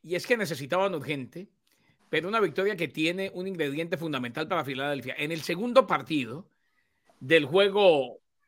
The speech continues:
de esta serie, y yo fui uno de los que dije, "Hombre, un líder, como lo es él, no puede salir así". Ahora entendimos quizás por qué,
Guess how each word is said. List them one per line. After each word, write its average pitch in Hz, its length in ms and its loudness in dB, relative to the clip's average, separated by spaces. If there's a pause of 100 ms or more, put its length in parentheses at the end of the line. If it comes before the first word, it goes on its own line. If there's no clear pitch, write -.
(120)
de 147 140 -2
esta 180 200 2
serie, 151 440 -4 (120)
y 147 80 -10
yo 165 100 2
fui 202 100 0
uno 208 80 0
de 190 60 2
los 160 140 0
que 135 80 -4
dije, 147 160 0
"Hombre, 143 220 -4
un 135 200 -8
líder, 160 480 0 (500)
como 123 220 -8
lo 127 140 -2
es 139 80 -4
él, 170 120 -2
no 165 100 0
puede 165 220 4
salir 127 260 -2
así". 151 340 -2 (260)
Ahora 185 220 2
entendimos 170 480 -2
quizás 147 300 -4
por 175 200 -2
qué, 165 360 2